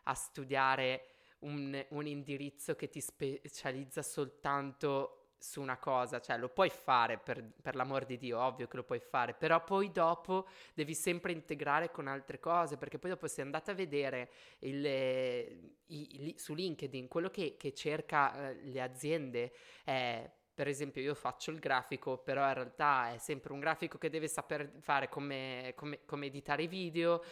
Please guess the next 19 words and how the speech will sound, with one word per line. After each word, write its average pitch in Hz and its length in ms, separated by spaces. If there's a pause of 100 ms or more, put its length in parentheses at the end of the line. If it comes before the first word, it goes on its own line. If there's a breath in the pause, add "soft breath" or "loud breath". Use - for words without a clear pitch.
(140 loud breath)
come 143 240
fare 131 220
motion 151 420
graphic, 151 560
come, 139 260
come 143 240
saper 151 340
fare 143 440 (420 soft breath)
tante 151 460
altre 135 400
cose, 139 420
che 139 160
abbia 135 240
anche 151 260
delle 151 220
conoscenze 151 540
di 147 80
fotografia, 151 1080
e 127 380